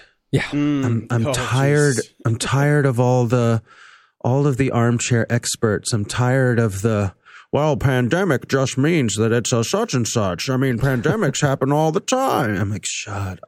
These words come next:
Speaker 3: up."
Speaker 1: Yeah, it
Speaker 3: You're
Speaker 1: is
Speaker 3: not
Speaker 1: endless,
Speaker 3: helping.
Speaker 1: and it's
Speaker 3: You're
Speaker 1: exhausting
Speaker 3: not
Speaker 1: because it
Speaker 3: Yeah.
Speaker 1: doesn't stop.
Speaker 3: "Better watch out washing your hands with that soap. That soap was made in China. Ha, ha, ha, ha, ha, ha."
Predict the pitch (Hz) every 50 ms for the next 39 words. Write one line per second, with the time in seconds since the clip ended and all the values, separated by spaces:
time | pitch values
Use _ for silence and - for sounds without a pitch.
0 | _ - - 107 110 113 113 113 113 113 110 107 107 - - - - 180 123 123
1 | 113 110 107 104 104 107 120 120 110 113 117 120 123 123 127 127 127 123 110 107
2 | 110 117 123 123 127 127 104 101 127 120 113 110 104 98 95 101 104 110 110 107
3 | 104 98 - 117 107 110 101 120 113 113 117 120 123 123 127 127 131 131 - -
4 | - 117 104 101 98 - - - - 117 101 - 117 113 110 104 95 107 117 120
5 | _ - - - - - - 151 185 220 170 - - - - - - _ _ -
6 | - - - - - - 247 165 165 185 185 190 196 202 190 - 214 214 214 220
7 | 190 156 202 208 226 214 - 214 208 208 214 226 226 233 220 226 214 220 220 208
8 | 202 - - 247 254 254 214 170 170 220 262 247 - - 208 202 180 175 170 160
9 | 196 202 226 240 226 226 214 - - 254 269 277 262 226 185 143 123 - - 247
10 | 247 202 - 202 196 175 139 170 143 143 - - 151 143 143 143 160 135 131 -
11 | 131 90 80 -